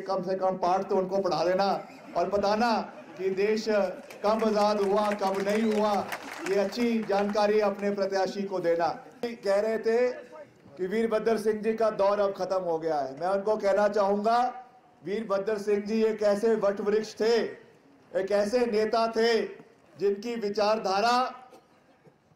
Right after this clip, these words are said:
जीवित, जीवन, जीवित होने के साथ साथ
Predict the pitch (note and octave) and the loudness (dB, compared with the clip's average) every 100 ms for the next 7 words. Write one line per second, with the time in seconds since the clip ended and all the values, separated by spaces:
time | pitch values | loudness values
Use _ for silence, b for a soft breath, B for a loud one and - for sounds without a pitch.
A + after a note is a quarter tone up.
0 | _ _ - C#3 A3+ A#3 A#3+ - - D#3+ | _ _ -8 0 2 2 0 -4 -16 -8
1 | E3+ F#3+ D#3 G3+ A3+ A#3 G3 F3+ E3+ G#3 | -6 -6 -8 -4 -2 -2 -6 -6 -2 2
2 | A3+ A3+ A3+ A#3 B3+ B3 A#3 G#3+ A3+ A3+ | 2 2 2 2 2 0 0 0 0 0
3 | A#3 B3+ | 2 2